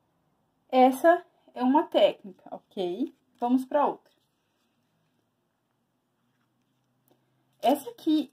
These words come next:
é bom pra se você quiser fazer aplique de pedrarias. Ela não vai cair da tua cartela. De jeito nenhum, tá? Porque normalmente o que eu vejo por aí são gente reclamando, "Ai, o que que eu faço? Porque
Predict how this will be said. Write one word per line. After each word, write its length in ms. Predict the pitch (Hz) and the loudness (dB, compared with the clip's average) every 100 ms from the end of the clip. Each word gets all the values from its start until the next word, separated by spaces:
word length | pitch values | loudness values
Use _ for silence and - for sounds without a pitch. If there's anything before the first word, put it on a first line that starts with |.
| - | -4
é 100 | 247 | -2
bom 300 | 226 240 339 | 2 2 2
pra 140 | 339 | 0
se 220 | 294 - | -2 -4
você 240 | 262 269 285 | -4 -2 -4
quiser 360 | 285 277 285 - | 0 2 2 0
fazer 640 | 277 247 262 277 285 285 269 269 _ _ - | -4 -2 -2 0 2 2 0 -4 _ _ -8
aplique 480 | 247 - 277 262 | -8 -2 -2 -2
de 120 | 254 - | -8 -4
pedrarias. 880 | 285 269 294 294 262 220 208 - - _ _ _ _ _ _ | 0 2 4 4 4 0 -6 -10 -20 _ _ _ _ _ _
Ela 200 | 220 254 | 4 6
não 300 | 277 285 269 | 8 6 4
vai 160 | 277 294 | 4 2
cair 200 | 311 311 | 2 -2
da 100 | 247 | -2
tua 100 | 247 | -4
cartela. 580 | 247 247 339 233 110 - _ _ _ _ | -8 -6 -2 -2 -2 -10 _ _ _ _
De 180 | - 240 | -8 -4
jeito 420 | 240 269 233 - 262 | 0 0 -2 -2 2
nenhum, 360 | 311 302 185 - | 2 2 0 -8
tá? 260 | - 196 294 | -6 -2 -2
Porque 240 | 311 - | -2 0
normalmente 680 | 254 262 285 254 269 320 302 - _ _ _ _ _ _ _ _ | 2 6 4 6 4 2 -4 -6 _ _ _ _ _ _ _ _
o 60 | 247 | -4
que 120 | 285 | 2
eu 80 | 277 | 4
vejo 400 | 254 247 277 311 | 4 4 4 2
por 240 | 277 269 | 2 4
aí 480 | 262 220 202 254 392 _ _ _ _ | 4 2 2 2 2 _ _ _ _
são 460 | _ - 269 240 262 | _ -4 0 0 2
gente 360 | 254 247 254 262 | 2 2 0 0
reclamando, 520 | 277 285 285 262 254 | -2 2 4 6 6
"Ai, 380 | 285 370 415 403 | 6 6 6 2
o 40 | 320 | -2
que 140 | 339 | -2
que 60 | 349 | -4
eu 80 | |
faço? 480 | - 339 302 320 320 | 2 6 6 6 0
Porque 440 | 302 294 294 294 | -4 -4 0 0